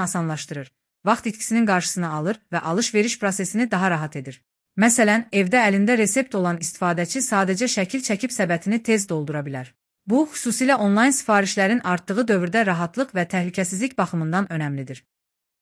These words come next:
Uber Eats-in bu addımı süni intellektin gündəlik həyatımıza necə inteqrasiya olunduğunun canlı nümunəsidir.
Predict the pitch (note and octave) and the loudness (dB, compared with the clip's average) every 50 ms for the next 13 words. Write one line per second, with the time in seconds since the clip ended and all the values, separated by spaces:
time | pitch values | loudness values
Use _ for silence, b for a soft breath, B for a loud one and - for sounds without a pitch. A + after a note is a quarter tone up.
0 | _ _ _ _ - A3+ A3+ G#3 C#4 D4 C4+ B3 B3+ A#3 - - - - G#3+ G#3 | _ _ _ _ -2 0 2 4 4 4 4 4 0 0 0 -4 -2 0 2 2
1 | G3 G3 A#3+ A3+ G#3 F#3+ F3+ G3 G3 A#3 A#3+ - - G3 G3 G3+ - F#3+ F#3 F3+ | 4 4 2 2 2 0 0 0 0 0 0 0 0 0 0 0 0 0 0 0
2 | G3 F#3 F#3 F#3 F#3 - C4+ C#4 A#3 G#3 F#3+ F3+ F#3 F#3+ C4 C4 - G#3+ F#3+ F3+ | 0 0 0 0 -2 0 0 2 2 4 2 2 2 2 0 0 0 0 0 0
3 | F3 - E3+ E3 D#3 F#3+ A3+ A#3+ G#3+ F#3 F#3 F3+ B3 B3 G#3+ G3 - G3 F3 G3 | 0 0 -4 -4 -2 -2 -2 -2 0 -2 0 0 0 2 2 0 0 0 0 2
4 | A#3 A#3+ A#3+ - G#3+ F3 E3 E3 D#3+ D#3 D3+ D#3+ F3+ A#3 C4 A3+ G#3 F#3 F3 F3 | 0 0 2 0 0 0 0 0 -2 -4 -4 -2 0 0 0 0 0 0 0 2
5 | F#3+ F#3 E3+ D#3 D3+ D3 C#3 C3 - C#3 C#3 C3 | 2 0 0 -2 -2 -6 -6 -8 -10 -12 -12 -14